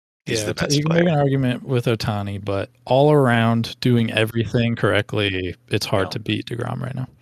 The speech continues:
Speaker 3: And that line drive he caught the other night is just, like
Speaker 2: Incredible.
Speaker 1: Oh, yeah.
Speaker 3: Like, Gary Cohen has said more than once this year, uh, "Is there anything he can't do?"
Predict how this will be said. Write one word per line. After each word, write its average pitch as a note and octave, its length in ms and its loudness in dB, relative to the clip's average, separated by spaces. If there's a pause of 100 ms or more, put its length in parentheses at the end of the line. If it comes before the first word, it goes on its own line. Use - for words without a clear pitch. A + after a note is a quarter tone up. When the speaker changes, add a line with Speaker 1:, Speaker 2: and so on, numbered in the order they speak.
(140)
Speaker 3:
And A2 140 -4
that A2 180 2
line C3 300 4
drive B2 280 4
he B2 80 -6
caught G#2 300 -2
the G#2+ 140 0
other G2 160 -2
night G2+ 400 2 (120)
is F#2 180 -6
just, F#2 240 -2
like F2 440 -8 (360)
Speaker 2:
Incredible. G2+ 520 -8
Speaker 1:
Oh, A2 160 6
yeah. F#2+ 340 4 (400)
Speaker 3:
Like, G#2 120 -12
Gary D3+ 280 2
Cohen D#3 380 2
has A2+ 180 2
said A#2 200 2
more A#2+ 220 -2
than A2 200 -4
once A2+ 260 -2
this - 240 -2
year, F#2 400 -10
uh, E2+ 320 -10 (420)
"Is A2+ 180 -4
there A2+ 120 0
anything F3+ 380 2
he B2 160 2
can't C#3 400 0
do?" - 260 -16